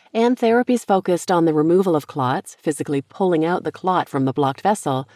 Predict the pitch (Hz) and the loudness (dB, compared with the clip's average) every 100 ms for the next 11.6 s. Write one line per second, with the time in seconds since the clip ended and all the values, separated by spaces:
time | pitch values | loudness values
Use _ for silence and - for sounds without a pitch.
0 | - _ _ 214 196 196 202 220 214 - | -20 _ _ -6 -2 2 2 2 0 -2
1 | - 175 180 - - 180 - - 214 180 | -4 -2 0 -4 -8 -8 -8 -4 0 2
2 | 139 139 123 117 - - _ _ _ 226 | 2 0 -2 -6 -10 -20 _ _ _ 0
3 | 233 262 262 - 220 220 165 135 139 135 | 2 2 0 0 0 2 0 0 0 -4
4 | - 156 151 147 170 175 - 220 208 - | -4 -2 -2 -2 -2 -2 -2 2 2 2
5 | 135 131 127 - 196 190 175 165 151 147 | 0 2 0 0 -2 -2 -2 0 0 0
6 | 151 160 175 247 196 143 139 160 175 165 | -4 -2 2 2 2 0 0 -4 -2 0
7 | 151 151 156 - 143 - 180 165 151 151 | 0 0 -4 -4 -6 -2 -2 -2 -2 -4
8 | 143 170 175 139 139 - - _ _ - | -2 0 0 0 -4 -8 -20 _ _ -4
9 | 226 226 240 294 - 185 170 147 - 147 | 0 2 2 2 0 0 2 0 0 0
10 | 147 160 156 - 202 - - - 240 302 | 0 0 -2 -2 -4 -6 -8 -6 -4 -4
11 | 254 - 202 143 139 - | -4 2 2 4 0 -4